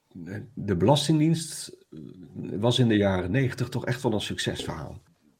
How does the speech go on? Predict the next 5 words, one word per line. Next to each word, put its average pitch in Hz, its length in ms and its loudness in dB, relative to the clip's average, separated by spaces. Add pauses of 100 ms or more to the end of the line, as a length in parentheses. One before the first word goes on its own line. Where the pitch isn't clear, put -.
Zij 98 380 4
hebben 95 560 2
door 120 260 6
die 101 140 2
informatisering, 104 1080 0